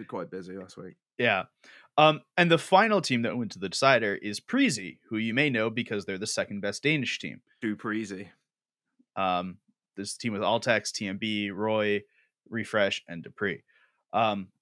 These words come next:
Speaker 2: okay, let's get back to this. So teams that did make it through. Heroic, the new Heroic lineup. That's the one with
Speaker 1: Yeah.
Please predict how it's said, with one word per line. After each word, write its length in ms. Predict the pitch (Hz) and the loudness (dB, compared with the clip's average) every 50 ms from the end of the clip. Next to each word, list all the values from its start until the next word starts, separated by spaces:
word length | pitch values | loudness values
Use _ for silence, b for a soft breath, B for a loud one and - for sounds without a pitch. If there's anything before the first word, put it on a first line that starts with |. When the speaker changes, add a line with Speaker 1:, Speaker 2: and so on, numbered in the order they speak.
| _ _ _ | _ _ _
Speaker 2:
okay, 360 | 120 127 127 - 123 92 78 - _ _ _ _ _ _ _ _ _ _ _ | -6 -4 -2 0 0 0 -2 -4 _ _ _ _ _ _ _ _ _ _ _
let's 180 | 113 110 - | -8 -8 -6
get 160 | - - 110 - | -6 -6 -2 2
back 220 | 113 107 101 - | 2 2 2 2
to 80 | - 120 | -2 -6
this. 240 | 107 98 82 - b b b b | -4 -4 -6 -6 b b b b
So 120 | - - | -8 -6
teams 260 | 120 - 190 202 208 165 | -2 4 4 6 6 8
that 220 | 180 165 135 - | 6 4 4 2
did 160 | 160 175 156 | 2 2 2
make 240 | 151 139 131 131 - | 2 0 0 -2 -4
it 100 | 80 - | -10 -12
through. 240 | - 85 - - - _ _ _ _ _ _ _ - | -10 -12 -12 -12 -16 _ _ _ _ _ _ _ 2
Heroic, 460 | 151 151 165 175 151 120 92 - - | 6 8 8 8 8 6 2 -2 -4
the 80 | 120 117 | -4 -4
new 220 | 127 156 175 160 | 0 4 4 6
Heroic 340 | 135 123 104 98 90 85 - | 6 6 2 2 -2 -4 -6
lineup. 300 | - 76 78 82 90 117 - _ | -10 -10 -10 -10 -10 -12 -10 _
That's 160 | 98 95 - | -10 -8 -6
the 100 | - - 101 | -6 -4 -4
one 200 | 101 101 98 98 | -2 -2 -4 -4
with 120 | 98 - _ | -6 -8 _
Speaker 1:
Yeah. 160 | - - 131 | -4 -4 -2